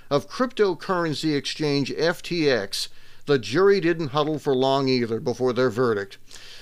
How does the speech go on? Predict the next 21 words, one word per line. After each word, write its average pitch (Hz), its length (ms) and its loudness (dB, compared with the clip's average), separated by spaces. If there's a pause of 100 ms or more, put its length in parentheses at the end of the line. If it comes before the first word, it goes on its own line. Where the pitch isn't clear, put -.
(120)
Mills 233 300 2
says 165 320 2
pretrial 190 600 2
rulings 123 540 2
by 131 180 2
the 123 140 2
judge 131 500 2
and 117 220 -2
powerful 143 460 2
testimony 143 640 0
by 117 240 0
prosecution 131 720 0
witnesses 120 480 -2 (260)
made 147 220 4
the 135 80 4
case 151 240 0
practically 160 580 0
unwinnable 156 640 2
for 131 140 2
the 120 120 -2
defense. 104 500 -8